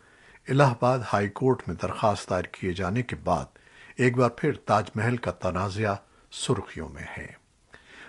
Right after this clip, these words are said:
درخواست میں کہا گیا ہے کہ ان کمروں میں دیوی دیوتاؤں کی مورتیاں ہیں۔ اس سے قبل سن دو ہزار پندرہ میں آگرہ کی ایک مقامی عدالت میں درخواست دائر کر کے دعویٰ کیا گیا تھا کہ تاج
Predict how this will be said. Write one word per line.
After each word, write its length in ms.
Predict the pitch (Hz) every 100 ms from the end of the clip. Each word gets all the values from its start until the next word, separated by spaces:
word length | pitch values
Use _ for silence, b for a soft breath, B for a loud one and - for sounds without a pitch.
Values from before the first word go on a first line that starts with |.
| B
درخواست 360 | 143 143 175 190
میں 80 | 165
کہا 200 | 147 147
گیا 260 | 143 139
ہے 140 | 143 147
کہ 180 | 135
ان 100 | 120
کمروں 320 | 107 117 127 127
میں 120 | 110
دیوی 420 | 87 113 117 120
دیوتاؤں 640 | 101 95 85 - 104 107 92
کی 220 | - 69 117
مورتیاں 680 | 110 82 - - - - -
ہیں۔ 140 | - - _ B B B B
اس 100 | 123
سے 100 | -
قبل 240 | 143 147 -
سن 340 | - 127 104
دو 160 | 107 101
ہزار 180 | 101
پندرہ 380 | 87 113 117 139
میں 160 | 127 135 - B B B -
آگرہ 360 | 123 135 151
کی 160 | 135 123
ایک 140 | 98 -
مقامی 460 | 107 - 147 160 180
عدالت 580 | 110 101 113 127 - -
میں 100 | 73
درخواست 540 | 98 - 113 110 -
دائر 160 | 92 92
کر 200 | - 113
کے 140 | -
دعویٰ 280 | 82 92 185
کیا 180 | - 92
گیا 240 | 76 67 -
تھا 180 | - - - b b b b
کہ 100 | 135 -
تاج 280 | - 131 151